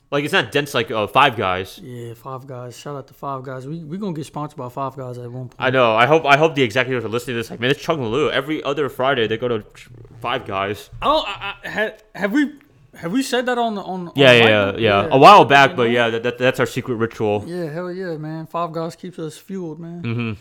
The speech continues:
Speaker 2: That'd be something.
Speaker 1: Yeah.
Speaker 2: Get Five Guys merch.
Speaker 1: I know, right?
Speaker 2: Yeah, man, but, uh
Speaker 1: Any other news about the N F L? I think,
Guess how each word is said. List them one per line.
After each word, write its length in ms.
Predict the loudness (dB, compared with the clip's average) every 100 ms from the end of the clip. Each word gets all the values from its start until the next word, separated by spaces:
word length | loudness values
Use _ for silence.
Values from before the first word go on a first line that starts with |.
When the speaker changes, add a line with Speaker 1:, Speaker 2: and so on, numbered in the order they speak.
| _ _ _ _ _ _
Speaker 2:
That'd 200 | -16 -14
be 60 | -14
something. 480 | -16 -18 -18 -20 -12
Speaker 1:
Yeah. 300 | -6 -4 -4
Speaker 2:
Get 100 | -8
Five 280 | -16 -14 -14
Guys 220 | -14 -14
merch. 400 | -14 -16 -18 _ -10
Speaker 1:
I 40 |
know, 120 | -8
right? 320 | -6 -6 -8 -10 _ _ _ _ _ _ _ _ -20
Speaker 2:
Yeah, 200 | -18 -16
man, 260 | -16 -16
but, 140 | -14 -14
uh 340 | -12 -12 -14 -18 _ -12
Speaker 1:
Any 160 | -8
other 140 | -6 -6
news 260 | -4 -4
about 140 | -6 -8
the 120 | -6
N 80 | -8
F 140 | -6
L? 160 | -4 -2
I 60 | -2
think, 180 | -6